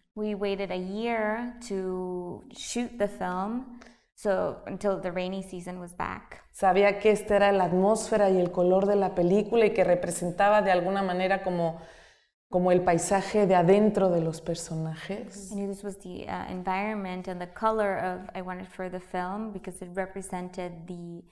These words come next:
Speaker 1: environment inside the characters.
Speaker 2: Y, por ejemplo, conseguimos a cinco meteorólogos que nos ayudaron.
Speaker 1: We found five me-, meteorologists who helped us.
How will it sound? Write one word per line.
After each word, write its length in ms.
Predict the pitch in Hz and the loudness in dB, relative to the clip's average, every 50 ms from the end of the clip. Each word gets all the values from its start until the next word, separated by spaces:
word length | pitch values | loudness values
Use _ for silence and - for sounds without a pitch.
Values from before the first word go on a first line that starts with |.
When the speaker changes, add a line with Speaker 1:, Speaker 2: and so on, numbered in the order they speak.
| _ _ _ _ _ _ _ _ 202 | _ _ _ _ _ _ _ _ -8
Speaker 1:
environment 500 | 190 185 190 185 185 185 185 185 180 - | -6 -4 -4 -4 -4 -4 -6 -8 -8 -6
inside 760 | - 185 185 185 - - 190 185 180 180 180 180 180 175 - - - _ _ | -6 -6 -8 -10 -6 -2 -2 0 0 0 -2 -4 -6 -8 -14 -18 -20 _ _
the 400 | - 170 180 175 175 175 175 175 | -14 -10 -8 -6 -6 -6 -8 -8
characters. 920 | - - 175 - 165 160 170 - - 175 - - - - - - - - _ _ _ _ _ _ _ _ _ _ - - _ - _ _ _ _ | -10 -10 -6 -6 -6 -6 -8 -10 -12 -12 -12 -12 -14 -16 -18 -18 -20 -20 _ _ _ _ _ _ _ _ _ _ -20 -20 _ -20 _ _ _ _
Speaker 2:
Y, 360 | - 208 208 208 202 196 196 196 196 | 2 4 4 6 6 4 4 2 4
por 140 | 208 202 196 | 4 4 4
ejemplo, 420 | 185 190 - 214 208 208 226 220 | 4 4 4 2 4 6 4 4
conseguimos 720 | 220 214 190 190 - 196 180 185 196 202 208 214 208 208 - | 6 2 2 4 2 2 4 4 4 4 4 2 2 0 -2
a 60 | 185 | -4
cinco 420 | 175 - - 220 220 220 214 226 220 | -4 -2 -2 0 0 2 4 4 4
meteorólogos 960 | 214 202 180 - - 180 180 180 180 190 196 196 180 160 156 160 156 - - | 4 4 2 4 6 6 8 8 8 8 8 6 6 4 4 0 0 -4 -8
que 280 | - - 170 165 160 156 | -6 -2 0 0 0 0
nos 240 | 160 160 156 156 - | 0 -2 -4 -2 -2
ayudaron. 840 | 165 160 160 156 156 165 175 170 175 170 160 160 160 170 202 226 262 - - - _ _ _ _ _ _ | 0 2 2 2 4 6 6 6 6 6 4 0 0 -2 -4 -6 -10 -14 -18 -20 _ _ _ _ _ _
Speaker 1:
We 120 | 214 208 202 | -10 -10 -4
found 260 | 196 208 190 185 196 190 - | -2 -2 -2 -2 -4 -10 -4
five 300 | - 190 185 185 185 - | -2 -2 -2 -2 -6 -10
me-, 160 | 202 196 - - | -12 -12 -10 -8
meteorologists 1200 | 202 196 190 196 196 185 180 185 185 175 175 175 175 180 175 - - - - 190 - - - - | -8 -8 -6 -6 -8 -10 -8 -10 -10 -10 -10 -8 -10 -10 -14 -12 -10 -10 -10 -10 -10 -14 -14 -10
who 100 | - 180 | -10 -12
helped 400 | 180 180 175 175 170 175 - - | -8 -6 -8 -8 -8 -10 -12 -8
us. 400 | - 170 185 202 - - - - | -8 -8 -6 -8 -12 -16 -20 -20